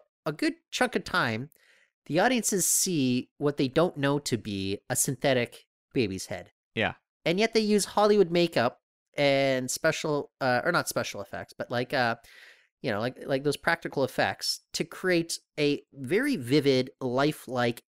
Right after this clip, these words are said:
Speaker 1: decapitated head of an
Speaker 2: <laughs>
Speaker 1: infant. Like, who, like, this is deranged. It, it's not even like, I, like, I didn't sign up to watch The Walking Dead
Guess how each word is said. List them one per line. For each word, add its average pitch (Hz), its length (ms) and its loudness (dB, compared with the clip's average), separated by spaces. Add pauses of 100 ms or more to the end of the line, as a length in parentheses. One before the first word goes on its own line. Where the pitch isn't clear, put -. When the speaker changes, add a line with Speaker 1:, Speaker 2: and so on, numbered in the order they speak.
(120)
Speaker 1:
decapitated 156 1120 0 (280)
head 110 400 0 (640)
of 120 140 4
an 123 180 2 (240)
Speaker 2:
<laughs> - 240 -20
Speaker 1:
infant. 147 640 -2 (720)
Like, 196 340 4 (340)
who, - 320 -10
like, 214 200 2
this 311 160 0
is 427 120 0
deranged. 180 720 2
It, 170 180 2
it's 185 200 2
not 233 180 4
even 208 180 2
like, 160 400 4
I, 180 100 2
like, 185 200 0
I 240 60 4
didn't 349 180 2
sign 233 220 2
up 226 100 -4
to - 80 -6
watch 175 260 2
The 139 100 0
Walking 127 500 0
Dead 113 380 0